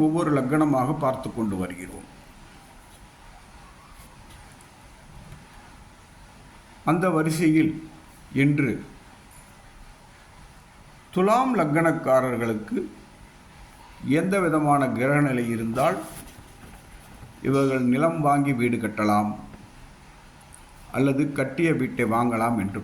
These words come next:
பார்ப்போம். அப்படி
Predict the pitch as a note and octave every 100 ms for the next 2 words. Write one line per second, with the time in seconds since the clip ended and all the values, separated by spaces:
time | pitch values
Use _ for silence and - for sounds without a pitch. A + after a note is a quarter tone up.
0 | - E2+ - D#2 - - - - - -
1 | - - - - - - - - - -
2 | - - - - - - - - D3 F3+
3 | E3